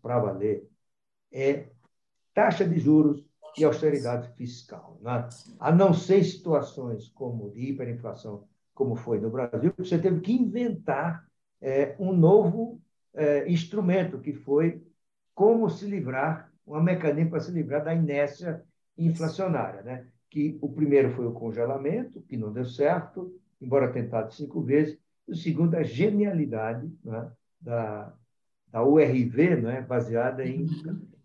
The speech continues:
Speaker 1: paper produzido por dois geniais economistas brasileiros, que são Pessa Arida e o André Lara Rezende. Fora disso, acabou a, acabou a inércia, ou reduziu-se a inércia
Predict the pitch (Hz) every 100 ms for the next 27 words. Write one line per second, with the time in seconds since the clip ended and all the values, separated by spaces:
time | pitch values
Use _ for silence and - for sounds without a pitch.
0 | _ - 151 139 117 123 123 104 104 123
1 | - 117 107 120 - 139 123 123 120 120
2 | 107 110 - 104 92 123 120 117 117 127
3 | 123 117 104 120 120 123 - _ - 123
4 | 120 117 117 113 113 123 123 101 85 -
5 | _ _ 226 294 175 117 247 - - -
6 | _ 160 151 202 269 208 - 135 - -
7 | _ - 127 147 143 208 165 131 196 214
8 | - 120 - 160 151 - - 156 180 190
9 | 139 123 240 233 190 135 120 151 165 -
10 | 117